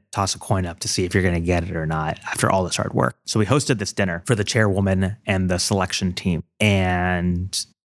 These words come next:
it was all Columbus focused, obviously. And we had Jenny Britton Bauer there, the founder of Jenny's Ice Cream. What she said to me has stuck with me since then. And that's almost eight years ago at this point.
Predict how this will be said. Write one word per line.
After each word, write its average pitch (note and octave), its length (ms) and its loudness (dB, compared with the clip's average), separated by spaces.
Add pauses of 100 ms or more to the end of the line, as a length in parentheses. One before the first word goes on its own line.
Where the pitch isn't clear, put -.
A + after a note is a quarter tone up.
it G#2+ 40 4
was A2 120 4
all G2 180 4
Columbus E2+ 440 0
focused, E2+ 380 -2
obviously. E2+ 640 -2
And F2+ 300 2 (100)
we G#2 120 4
had G#2 120 6
Jenny G2 260 4
Britton G2 260 0
Bauer F2 320 0
there, E2+ 240 -4
the E2+ 180 -2
founder F2 520 0
of E2 80 -2 (140)
Jenny's F2+ 280 2
Ice - 180 0
Cream. - 240 -4 (160)
What D3+ 180 4
she C#3 120 0
said B2+ 220 2
to C3 60 2
me G#2+ 160 4
has G2 240 0
stuck - 240 0
with A2 140 -2
me G2 80 2
since F#2+ 300 -4
then. F2+ 400 2
And F2 200 -2
that's F2+ 280 -4
almost F2+ 280 2
eight F#2 140 2
years F#2 240 4
ago F2+ 140 -2
at F#2 100 -2
this - 140 -4
point. F2+ 360 0